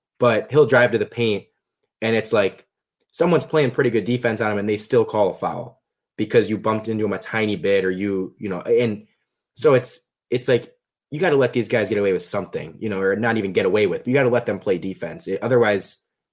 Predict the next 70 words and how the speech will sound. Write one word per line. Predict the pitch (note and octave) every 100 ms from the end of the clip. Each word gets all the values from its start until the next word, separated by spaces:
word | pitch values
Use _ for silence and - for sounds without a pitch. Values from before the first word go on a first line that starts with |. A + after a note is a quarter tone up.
| _
you | A2+ A#2
might | B2
as | A2 G#2
well | G#2+
just | G2+
let | G#2+
the | G#2
guy | G2+ G2
drive | G#2 G2
right | F#2 F2
past | G2+ G2 -
you, | F2
because | F2 F#2+ F2+
if | F2
you | F#2+ E2+ - -
touch | A2+ -
him, | F2
it's | F2
a | -
foul. | G#2 F#2 F2 F2
And |
if | F2+
you | F#2
get | G2+
in | F2+
his | E2
space | - G#2 G2
at |
all, | G2+ G2
it's | F2 F2
a |
foul. | - G2+ F#2 - _ _ _ _ -
And | G#2+ F#2 E2
that | B2
happens | C3+ A2 G2+
around | G2+ F#2+
the | F2
league. | F#2+ F#2+ F2
And | E2+ D#2 _ _ _
even | C3+ C#3+
on | A#2+ F#2
jump | A#2+ A2
shots, | G2 E2 - -
it's | -
like, | G2 F2 - _ _ _ _ _
you | A#2+
can't | - B2
even | A#2 G#2+
contest | - A#2 -
jump | A2 G#2+
shots | F#2 F2 -
because | F2 A#2 F#2+
<laughs> |
you're | G2
gonna | G2+ G#2+
get |
in | A2
their | G#2+
landing | A2 A2 G#2+
space | - G#2 G2+ G2 - G2
or | F#2
they're | F#2
gonna | G2 F2+
flop, | - G2+ G2 F#2 -
and | F#2+ F2+
it's | -
gonna | G#2 G2
just | F2 F#2+ -
be | F#2
a, | F2 E2